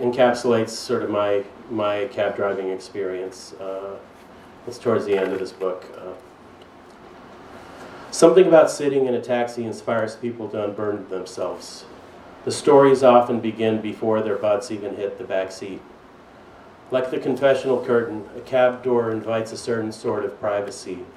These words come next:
discretion. It's a space apart from the everyday, a place to reflect and think aloud,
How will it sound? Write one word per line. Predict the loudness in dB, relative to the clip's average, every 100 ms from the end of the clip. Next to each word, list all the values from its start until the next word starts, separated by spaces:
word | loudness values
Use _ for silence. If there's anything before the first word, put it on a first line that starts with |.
| -12
discretion. | -12 -6 -4 -4 -8 -16 -20 -20 -20 -20 -20 -20 -20 -20 -20 -20 -20 -20 -20 -20 -20 -20 -20 -20 -20 -20 -8
It's | -2
a |
space | -2 4 6 6 4
apart | 6 6 6
from | 0 -2
the | 0
everyday, | 0 0 0 0 -2 -2 -8 -20 -20 -16 -12
a |
place | -6 0 0 2
to | 0
reflect | 0 -2 0 0 -2 -12
and | -16 -8
think | -4 -2
aloud, | -2 0 0 0 -2